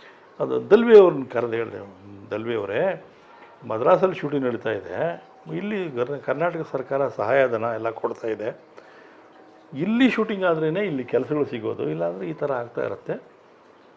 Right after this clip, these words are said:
ಕನ್ನಡ ಇಂಡಸ್ಟ್ರಿ, ಕನ್ನಡ ಸಿನಿಮಾಗಳು ಇಲ್ಲೇ ಆಗಬೇಕು ಅಂತ ಒಂದು ಚಳುವಳಿ ಮಾಡಬೇಕಾಗತ್ತೆ. ನೀವೆಲ್ಲ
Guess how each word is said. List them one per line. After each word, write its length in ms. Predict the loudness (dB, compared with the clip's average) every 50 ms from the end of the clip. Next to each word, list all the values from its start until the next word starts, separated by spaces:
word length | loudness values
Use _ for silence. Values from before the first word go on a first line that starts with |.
| -20 -20 -20 -20 -20 -14 -8
ಕನ್ನಡ 220 | -6 -2 0 0
ಇಂಡಸ್ಟ್ರಿ, 400 | 0 0 0 -2 -2 -2 -4 -4
ಕನ್ನಡ 200 | -2 2 6 6
ಸಿನಿಮಾಗಳು 440 | 6 6 6 4 4 6 6 6 4
ಇಲ್ಲೇ 260 | 4 2 6 8 10
ಆಗಬೇಕು 520 | 12 12 12 10 8 8 6 4 4 4 2
ಅಂತ 140 | 2 2 2
ಒಂದು 420 | 0 0 0 -2 -4 -4 -6 -8 -10 -18 -20 -20 -20 -20 -20 -20 -20 -20 -20 -20 -20 -20 -14 -8 -4
ಚಳುವಳಿ 300 | 2 4 6 6 6 4
ಮಾಡಬೇಕಾಗತ್ತೆ. 840 | 4 4 2 2 0 -2 -4 -4 -6 -6 -6 -4 -2 -2 -2 -4 -6 -16 -20 -20 -20 -20 -20 -20 -20 -20 -20 -8 -4
ನೀವೆಲ್ಲ 320 | 2 6 6 8 8 10